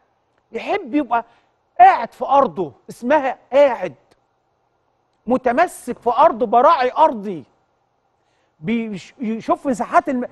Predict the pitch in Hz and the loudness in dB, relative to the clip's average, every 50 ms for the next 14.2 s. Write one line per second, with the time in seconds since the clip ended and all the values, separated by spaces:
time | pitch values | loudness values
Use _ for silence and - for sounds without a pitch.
0 | _ _ _ - 214 233 233 220 214 - - 320 294 - - 277 302 - 277 247 | _ _ _ -12 -12 -8 -6 -6 -4 0 0 0 0 -2 -4 -6 0 2 4 6
1 | 233 240 294 277 220 254 233 233 254 240 - 208 208 175 143 135 190 240 269 285 | 6 6 4 4 2 0 2 2 0 0 2 0 0 0 -2 -2 -2 4 4 4
2 | 381 381 269 302 277 262 262 254 233 202 185 165 - _ _ _ _ _ _ _ | 4 4 0 0 0 0 0 0 -2 -2 -2 -2 -6 _ _ _ _ _ _ _
3 | _ _ _ _ _ _ _ _ _ _ _ _ _ 226 285 339 320 285 233 254 | _ _ _ _ _ _ _ _ _ _ _ _ _ 2 2 4 4 4 2 2
4 | 254 330 - - 254 240 247 240 226 - 302 339 349 359 320 247 - _ _ _ | 0 -2 0 2 2 4 4 4 2 4 2 2 2 0 -6 -10 -16 _ _ _
5 | - - 370 - _ _ _ 277 285 339 415 427 392 320 - _ _ _ _ _ | -4 -4 -4 -4 _ _ _ 0 4 6 6 4 4 0 -6 _ _ _ _ _
6 | _ - 277 415 - - 285 220 - 392 359 330 277 262 - 294 302 294 - 339 | _ -4 -4 -4 -4 -4 -14 -10 -8 -6 -4 -4 -6 -4 -8 -8 -10 -8 -4 -2
7 | 392 381 - - _ _ _ _ _ _ _ _ _ 233 226 233 233 247 349 359 | -2 -2 -2 -4 _ _ _ _ _ _ _ _ _ -2 -2 0 2 2 2 4
8 | 349 311 302 339 349 - 285 262 233 - 240 185 262 339 330 277 269 302 311 285 | 4 6 6 4 4 4 -2 -4 -4 -6 -4 -4 -4 -2 0 0 0 2 2 0
9 | 269 254 233 - 233 247 247 247 233 - - - _ _ _ _ _ _ _ _ | 0 -2 -2 -2 0 2 2 2 0 -2 -12 -20 _ _ _ _ _ _ _ _
10 | _ _ - 226 311 349 - - 294 277 254 - 240 - - 311 330 269 277 254 | _ _ 2 4 4 4 4 4 0 0 -2 -2 -8 -2 0 2 2 2 0 0
11 | 240 302 311 277 247 240 - - 233 233 240 240 240 - - _ _ _ _ _ | 0 -4 -4 -4 -4 -4 -6 -6 -2 -2 -2 -2 -4 -10 -20 _ _ _ _ _
12 | _ _ _ _ _ _ 190 233 330 349 - 302 294 269 247 - 254 240 226 214 | _ _ _ _ _ _ 2 4 4 4 4 2 -2 -2 0 0 -4 -4 -4 -8
13 | - _ _ - 226 233 226 233 349 - - 262 262 311 330 311 262 247 - 247 | -12 _ _ -6 -4 -4 -2 -4 -4 -2 -2 2 4 4 4 4 2 -4 -4 -4
14 | 247 185 277 254 | -6 -6 -8 -14